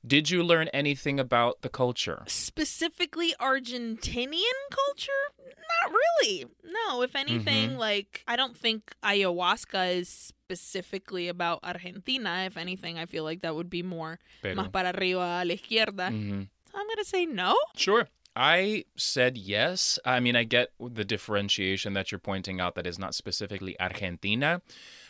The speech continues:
Speaker 1: But I did learn, like, about ayahuasca and, like, the rope of the d-,
Speaker 2: Yeah,
Speaker 1: d-,
Speaker 2: that,
Speaker 1: whatever and
Speaker 2: sure.
Speaker 1: all that stuff. Like, that, that I learned, so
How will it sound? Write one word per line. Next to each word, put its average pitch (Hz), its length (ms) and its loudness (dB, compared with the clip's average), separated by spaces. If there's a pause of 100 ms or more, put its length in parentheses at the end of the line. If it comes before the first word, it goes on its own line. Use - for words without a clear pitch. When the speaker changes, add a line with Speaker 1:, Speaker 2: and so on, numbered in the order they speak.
Speaker 1:
But 196 120 -2
I 214 100 4
did 233 180 2
learn, 175 360 4
like, 139 260 6
about 120 260 4
ayahuasca 104 680 4
and, 95 80 -2
like, 90 200 -6
the 95 100 -4
rope 90 480 -2
of 82 200 -10
the 85 140 -4
d-, 80 240 -8
Speaker 2:
Yeah, 554 140 6
Speaker 1:
d-, - 80 0
Speaker 2:
that, 294 180 2
Speaker 1:
whatever 92 360 4
and 98 100 6
Speaker 2:
sure. 147 100 8
Speaker 1:
all 170 100 8
that 151 160 6
stuff. 135 360 4
Like, 147 160 0
that, 214 300 4
that 208 220 2
I 131 100 6
learned, 101 420 4
so 98 420 2